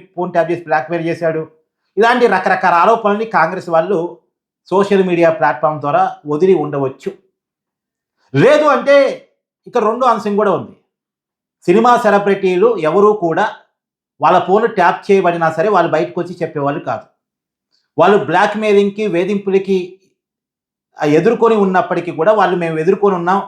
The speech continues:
మమ్మల్ని కేటీఆర్ బ్లాక్‌మెయిల్ చేశాడు లేదా ఇంకొకరు బ్లాక్‌మెయిల్ చేశారు" అని బయటకు వచ్చి చెప్పగలిగిన వాళ్ళు కాదు. వాళ్ళ జీవితాలు చాలా సెన్సిటివ్‌గా ఉంటాయి. ఏ సెలబ్రిటీ అయినా, ఏ పారిశ్రామికవేత్త అయినా, ఏ సినిమా హీరో అయినా, ఏ సినిమా హీరోయిన్ అయినా, వాళ్ళెవరూ కూడా "మా ఫోన్లు ట్యాప్ అయ్యాయని" బయటకు వచ్చి చెప్పరు.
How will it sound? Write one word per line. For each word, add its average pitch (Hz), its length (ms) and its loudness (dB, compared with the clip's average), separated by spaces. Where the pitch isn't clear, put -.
మమ్మల్ని 156 260 -4
కేటీఆర్ 170 360 0
బ్లాక్‌మెయిల్ 165 400 -2
చేశాడు 160 260 -4
లేదా 160 240 0
ఇంకొకరు 165 380 -4
బ్లాక్‌మెయిల్ 151 440 -4
చేశారు" 147 300 -4
అని 147 120 -4
బయటకు 139 300 -4
వచ్చి 113 140 -12
చెప్పగలిగిన 135 460 -6
వాళ్ళు 135 180 -4
కాదు. 113 220 -8
వాళ్ళ 170 180 4
జీవితాలు 214 440 0
చాలా 180 240 0
సెన్సిటివ్‌గా 170 480 -2
ఉంటాయి. 117 260 -8
ఏ 170 200 2
సెలబ్రిటీ 208 540 0
అయినా, 196 200 2
ఏ 185 200 2
పారిశ్రామికవేత్త 185 760 -2
అయినా, 175 160 -2
ఏ 190 220 0
సినిమా 196 280 0
హీరో 175 260 2
అయినా, 175 180 0
ఏ 190 180 0
సినిమా 196 280 0
హీరోయిన్ 180 440 0
అయినా, 156 160 -2
వాళ్ళెవరూ 208 420 4
కూడా 220 180 2
"మా 233 160 4
ఫోన్లు 202 360 -2
ట్యాప్ 185 320 0
అయ్యాయని" 190 420 -2
బయటకు 175 280 -4
వచ్చి 180 160 -10
చెప్పరు. 143 380 -6